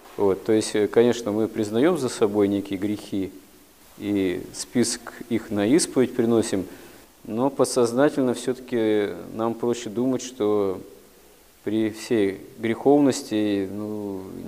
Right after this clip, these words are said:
не сильно-то я более грешен или грешна, чем вот там, не знаю, моя соседка какая-нибудь или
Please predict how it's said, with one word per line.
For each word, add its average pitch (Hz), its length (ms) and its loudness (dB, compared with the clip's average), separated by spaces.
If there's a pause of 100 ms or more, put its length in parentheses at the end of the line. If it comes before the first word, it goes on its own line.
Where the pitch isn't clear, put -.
(340)
не 107 100 -6
сильно-то 143 480 0
я 117 260 6 (720)
более 107 380 4
грешен 113 560 2 (380)
или 104 140 -4
грешна, 107 460 -2
чем 101 220 -6
вот 95 200 -8
там, 90 260 -8 (320)
не 101 40 -18
знаю, 98 200 -8
моя 98 240 0
соседка - 520 -2
какая-нибудь 92 600 -12
или - 240 -16